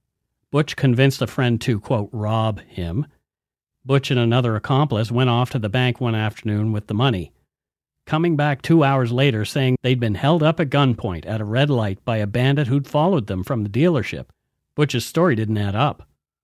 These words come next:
Why'd he been gone so long if the robbery had occurred right after they'd left the dealership? Butch became defensive with the police officers questioning him.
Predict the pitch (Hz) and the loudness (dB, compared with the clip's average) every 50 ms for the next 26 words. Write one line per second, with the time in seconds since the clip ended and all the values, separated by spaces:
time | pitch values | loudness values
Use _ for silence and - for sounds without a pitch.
0 | _ _ _ _ _ - - 135 165 185 180 160 139 143 131 127 110 110 127 170 | _ _ _ _ _ -4 -2 0 2 2 2 2 2 2 2 2 2 2 2 2
1 | 226 240 - - 135 110 101 95 98 95 98 107 - - 113 110 120 135 160 180 | 2 0 0 0 -2 0 0 0 -2 -2 -2 -4 -4 -4 -2 0 2 2 2 2
2 | 160 120 104 104 107 101 98 - - 160 147 135 113 104 - - 123 127 131 131 | 2 0 0 0 -2 -4 -6 -4 -2 0 0 0 0 -2 -4 -4 -2 0 0 2
3 | 131 123 117 - - 120 113 110 113 110 117 113 110 101 - - 110 101 139 196 | 2 0 0 0 -2 -4 -4 -2 -4 -2 -2 -2 -4 -4 -4 -6 -4 -2 0 2
4 | 226 185 113 - - - 65 - _ _ _ _ _ _ _ _ _ _ _ _ | 2 2 0 -2 -4 -8 -10 -12 _ _ _ _ _ _ _ _ _ _ _ _
5 | _ _ _ _ - 139 135 - - - 117 - 135 127 117 113 107 107 - - | _ _ _ _ -2 -2 -2 -2 -4 -8 -4 0 0 2 2 2 0 -2 -2 2
6 | 139 170 180 - 139 101 104 101 - 98 - 113 113 139 185 208 - - 117 98 | 0 0 2 0 -2 -2 -2 -6 -6 -8 -8 -4 -2 2 2 2 2 2 0 0
7 | 92 - 117 98 - 98 92 - - - 165 185 190 - - 143 104 85 78 62 | 0 -4 -6 -8 -8 -8 -10 -10 -4 -2 0 0 0 -2 -4 -4 -4 -4 -6 -8
8 | 57 - | -12 -16